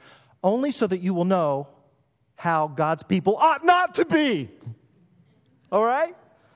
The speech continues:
There you go. You know, it's Bill, it's a, you know, it's, it's, what is the slogan?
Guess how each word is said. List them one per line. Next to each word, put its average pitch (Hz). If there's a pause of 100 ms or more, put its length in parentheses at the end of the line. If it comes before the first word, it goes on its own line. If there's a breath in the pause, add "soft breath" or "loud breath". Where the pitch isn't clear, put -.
(220 soft breath)
There 220
you 220
go. 127 (1160)
You 208
know, 220
it's 202
Bill, 240
it's 208
a, 208 (640 loud breath)
you 202
know, 190
it's, 185
it's, 175
what 175
is 226
the 196
slogan? 202